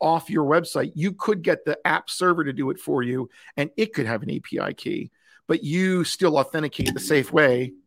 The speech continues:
<laughs> Pardon me while I learn how to use my microphone. You could authenticate safely and actually use a, an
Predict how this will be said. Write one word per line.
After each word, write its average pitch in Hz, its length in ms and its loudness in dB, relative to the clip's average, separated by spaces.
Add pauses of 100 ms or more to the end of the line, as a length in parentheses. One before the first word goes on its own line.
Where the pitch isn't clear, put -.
(360)
<laughs> - 880 -12
Pardon 113 280 -2
me 147 180 0
while 143 120 -2
I 135 60 0
learn 139 240 -2
how 135 140 -2
to 135 60 -6
use 135 180 -6
my 135 80 -8
microphone. 139 440 -4 (320)
You 185 140 0
could 196 120 4
authenticate 160 520 2
safely 156 640 0
and 131 280 -8
actually 139 380 -2
use 135 240 -4
a, 127 240 -4
an 123 180 -4